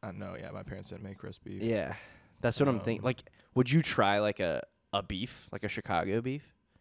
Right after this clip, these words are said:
Speaker 1: Yeah, like I said, I'm willing to pretty much try anything.
Speaker 2: Yeah.
Speaker 1: I'll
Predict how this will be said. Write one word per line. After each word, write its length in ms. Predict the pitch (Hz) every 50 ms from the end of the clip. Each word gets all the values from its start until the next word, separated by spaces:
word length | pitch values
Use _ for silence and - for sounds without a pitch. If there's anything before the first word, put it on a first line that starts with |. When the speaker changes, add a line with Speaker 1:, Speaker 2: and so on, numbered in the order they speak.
| _ -
Speaker 1:
Yeah, 260 | - 339 370 - - -
like 180 | 120 147 165 -
I 60 | 160
said, 220 | - - 156 120
I'm 300 | 104 113 117 127 135 117 - - - _ _ _ _ _ _ _ _ _ _ -
willing 340 | 110 104 117 139 160 185 185
to 80 | 185
pretty 220 | 147 - - 131 131
much 200 | 123 107 - -
try 360 | - 120 110 107 104 107 98 -
anything. 580 | 113 104 98 104 107 - 170 175 113 107 -
Speaker 2:
Yeah. 240 | 113 98 65 53 107 - - - _ _ _ _ -
Speaker 1:
I'll 180 | 113 113 95